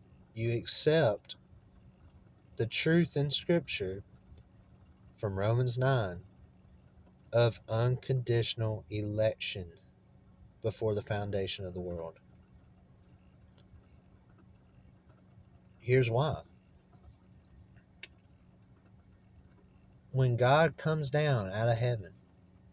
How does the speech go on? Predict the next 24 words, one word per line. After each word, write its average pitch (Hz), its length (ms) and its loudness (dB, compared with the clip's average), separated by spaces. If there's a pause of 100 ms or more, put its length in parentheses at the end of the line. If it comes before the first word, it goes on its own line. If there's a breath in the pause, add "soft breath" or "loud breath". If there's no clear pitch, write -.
(320)
as 104 200 -4
Jesus 117 340 0
Christ 117 580 -2 (200)
at 107 120 -2
his 98 100 -4
second 107 400 -2
coming, 107 340 -6 (2250)
if - 180 -8
you 127 140 2
believe 143 380 4
on 127 180 2
him, 131 440 0
you're 120 160 2
gonna 156 180 4
be 131 160 0
coming 123 480 -2
with 110 220 -4
him. 76 260 -16 (2250 soft breath)
You're 113 140 -4
gonna 123 140 4
be 113 120 2
holy 139 500 4
and 123 160 2
blameless. 123 840 -4